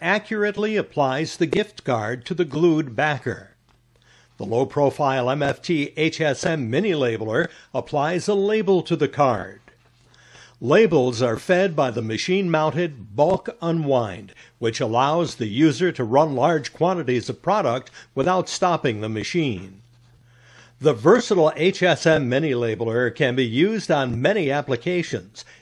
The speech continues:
including a folder gluer and other line variations. Label printing is done with an H P style print head. In this application,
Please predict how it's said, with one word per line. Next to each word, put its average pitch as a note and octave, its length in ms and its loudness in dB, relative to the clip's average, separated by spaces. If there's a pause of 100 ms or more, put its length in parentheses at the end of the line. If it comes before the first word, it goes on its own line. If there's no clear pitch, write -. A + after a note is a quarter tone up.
including D#3 640 0
a C#3 60 2
folder C#3+ 500 -2
gluer E3+ 540 0 (180)
and F3 160 0
other F3 260 2
line C#3+ 380 2
variations. A#2+ 1040 -2 (600)
Label G#3 440 2
printing A#2+ 540 -4
is A2 220 -4
done C#3 340 0
with C3+ 180 0
an A2 120 -4
H C#3+ 280 -4
P F3 200 -2
style F3 480 0
print G#3 300 -6
head. B2+ 320 -2 (640)
In A2+ 200 -6
this E3 240 2
application, C#3+ 880 -2